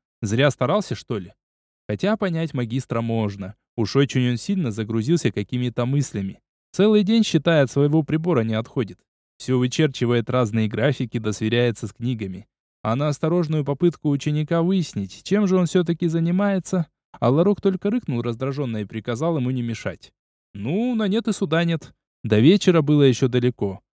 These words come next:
Все дела переделаны, и Эдик решил посвятить время чтению. Свиток нечаянного знания — вещь хорошая, но и новая информация об этом мире не повредит. Учение свет,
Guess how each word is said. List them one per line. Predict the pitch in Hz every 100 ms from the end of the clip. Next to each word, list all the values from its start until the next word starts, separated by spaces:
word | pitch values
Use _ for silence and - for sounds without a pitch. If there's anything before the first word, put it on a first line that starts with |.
| _
Все | - 214
дела | 202 185 175
переделаны, | 147 127 156 196 175 160 151 _ _
и | - 131
Эдик | 208 185 185
решил | 160 - 175
посвятить | 147 - 147 214 -
время | 165 185
чтению. | 156 - 165 160 139 135 _ _ _
Свиток | - 147 147 139
нечаянного | 139 - 151 143 139 131
знания — | 120 139 139 127
вещь | 127 127
хорошая, | - 104 120 165 107 95 113 _ 214
но | - 139
и | 208
новая | 196 208 196 190
информация | 185 190 190 208 202 180
об | 165
этом | 175 175 170
мире | 208 202
не | 190 214
повредит. | 196 185 160 156 151 _ _ _ -
Учение | 110 143 147 131
свет, | 113 107 135 185 -